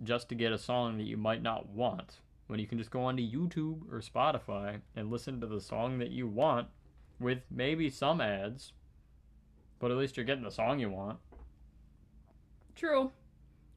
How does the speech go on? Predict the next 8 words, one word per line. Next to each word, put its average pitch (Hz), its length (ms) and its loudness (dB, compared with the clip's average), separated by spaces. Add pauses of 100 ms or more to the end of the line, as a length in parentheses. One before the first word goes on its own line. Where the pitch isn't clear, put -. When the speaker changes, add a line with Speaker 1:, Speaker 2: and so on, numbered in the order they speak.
(100)
Speaker 2:
I 370 40 -4
mean, 349 120 2
there's 311 180 0
talk 214 340 -2
shows. 208 680 -6 (1120)
Speaker 1:
Podcasts. 98 600 0
Speaker 2:
Excuse 214 280 -8
me. 180 140 -6